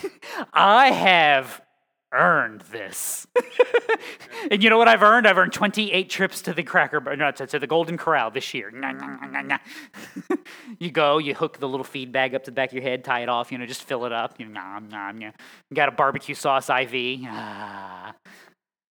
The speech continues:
Why? Because I starved myself for four months. I have earned this. And what do we do two months later? I gotta lose weight again. We don't change. This is human nature in a nutshell.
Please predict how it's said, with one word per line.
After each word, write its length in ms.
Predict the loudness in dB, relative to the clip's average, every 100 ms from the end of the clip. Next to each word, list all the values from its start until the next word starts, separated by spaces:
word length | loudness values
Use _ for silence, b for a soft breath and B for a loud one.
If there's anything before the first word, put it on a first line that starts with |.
| _ _ _ _
Why? 240 | 4 4
Because 200 | 4 4
I 80 | 4
starved 380 | 6 6 6 6
myself 400 | 4 6 4 4
for 100 | 0
four 280 | 4 6 6
months. 300 | 4 4 4
I 140 | 6
have 140 | 6 6
earned 300 | 4 4 0
this. 320 | -2 -2 -4
And 100 | -2
what 100 | 0
do 60 | 0
we 80 |
do 140 | 0 -2
two 160 | -2
months 240 | 0 -2 2
later? 340 | 2 4 0 -4 _ _ _ _ -8
I 100 | -4
gotta 180 | -2 -2
lose 240 | -2 -2
weight 240 | 0 2
again. 320 | 0 -2 -6 -6 B B B B _ _ _ _ _ _
We 160 | -4 -2
don't 340 | 0 0 -4
change. 720 | -4 -4 -2 -2 -2 -4 -8
This 180 | -10 -8
is 140 | -8
human 800 | -8 -6 -4 -2 -2 -4 -6 -6
nature 580 | -4 -4 -6 -4 -2 -4 -6
in 160 | -8
a 60 | -6
nutshell. 960 | -8 -6 -4 -4 -4 -8 -4 -4 -4